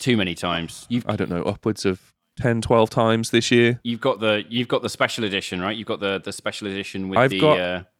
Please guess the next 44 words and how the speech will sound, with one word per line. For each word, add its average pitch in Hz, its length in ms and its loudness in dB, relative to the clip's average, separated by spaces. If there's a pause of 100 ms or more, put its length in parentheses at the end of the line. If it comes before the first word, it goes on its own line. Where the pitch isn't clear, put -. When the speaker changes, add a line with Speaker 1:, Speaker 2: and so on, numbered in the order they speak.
Speaker 2:
a 143 220 6
special - 440 0
edition 117 460 0
with 98 120 0
all 98 120 4
the 98 80 2
trading 101 340 2
cards 95 440 2
and 98 100 -4
the 95 60 0
Speaker 1:
Yep. 95 80 -2
Speaker 2:
extra 92 200 -2
shit - 240 2
in 92 100 -2
it, 92 140 -4
and 98 100 -4
that's 104 200 -2
still 107 260 2
sealed. 92 480 0
And 98 100 -2
I 104 40 0
had 101 140 -2
to 98 60 0
buy 98 140 4
that 95 140 0
from 101 120 -10
Canada 92 400 0
'cause 92 160 -4
it 92 100 -4
sold 92 220 2
out 87 120 0
really 90 180 -2
quick. - 380 -2 (300)
Speaker 1:
Right. 95 300 -2
Speaker 2:
Um, 95 340 2
and 104 80 -6
then 110 120 2
I 113 80 2
have 110 500 2
another 117 380 2
version 101 400 2
of 90 120 -2
it, 90 200 -2
which - 500 -6